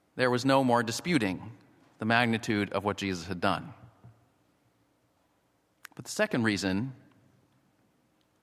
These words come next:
I think, is to force the townspeople to clarify their priorities. Which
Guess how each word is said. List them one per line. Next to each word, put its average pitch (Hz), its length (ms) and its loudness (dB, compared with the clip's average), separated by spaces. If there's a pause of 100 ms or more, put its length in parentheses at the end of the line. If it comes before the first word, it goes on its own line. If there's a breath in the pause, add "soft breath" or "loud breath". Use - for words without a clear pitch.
I - 60 -20
think, 98 280 -4
is 120 180 -6
to 123 80 -4
force 185 320 0
the 160 100 -2
townspeople 131 680 -2
to - 100 -12
clarify 139 580 0
their 117 160 0
priorities. 87 760 0 (1120)
Which - 460 -2